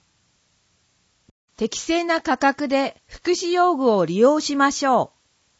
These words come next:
適正な価格で利用するために、次の点を理解しておきましょう。疑問点は事業者に相談しましょう。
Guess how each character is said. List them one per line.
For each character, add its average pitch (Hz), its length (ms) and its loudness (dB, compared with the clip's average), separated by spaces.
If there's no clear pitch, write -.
適 226 200 -4
正 349 220 -2
な 349 160 -4
価 330 100 -2
格 302 280 -4
で 302 180 -2
利 269 80 0
用 285 180 0
す 311 160 -8
る 294 140 -6
た 285 160 0
め 285 100 -2
に、 247 280 -2
次 285 300 -4
の 370 140 -4
点 285 280 0
を 233 60 2
理 208 160 -4
解 339 240 0
し - 80 -10
て 247 100 0
お 220 80 0
き 226 160 -6
ま 240 140 0
し 262 120 -6
ょ 240 220 -2
う。 - 20 -18
疑 240 140 0
問 330 180 2
点 285 240 0
は 240 240 0
事 226 220 -8
業 320 240 -2
者 359 160 0
に 294 160 -4
相 240 240 -2
談 269 200 0
し 262 140 -8
ま 254 140 -2
し 262 160 -4
ょ 220 300 -2
う。 - 20 -20